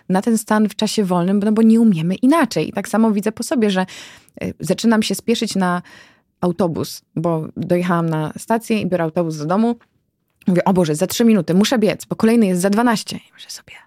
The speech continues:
„Laska, co z tego, że jest za dwanaście, a to sobie postoisz”. Jakby jak dojedziesz do domu chwilę wcześniej, to się nic nie stanie. I myślę, że właśnie pierwszy krok to się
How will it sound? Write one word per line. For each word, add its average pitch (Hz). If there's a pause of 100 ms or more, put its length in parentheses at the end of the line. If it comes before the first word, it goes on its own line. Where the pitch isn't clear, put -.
(240)
„Laska, - (1120)
co 196
z -
tego, 214
że 180
jest 196
za 196
dwanaście, 202
a -
to -
sobie 196
postoisz”. - (560)
Jakby 185
jak 185
dojedziesz 196
do 208
domu 208
chwilę 180
wcześniej, 185
to -
się 185
nic 190
nie 185
stanie. 196
I -
myślę, 202
że 190
właśnie 190 (320)
pierwszy 226
krok 180
to -
się 285